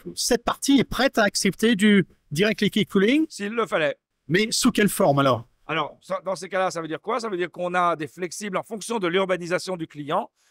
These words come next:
Speaker 2: On a des flexibles qui amènent de l'eau où il faut,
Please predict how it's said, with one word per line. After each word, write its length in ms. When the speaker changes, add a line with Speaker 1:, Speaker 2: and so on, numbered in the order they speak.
Speaker 2:
On 160
a 120
des 140
flexibles 720
qui 140
amènent 520
de 140
l'eau 320
où 160
il 100
faut, 380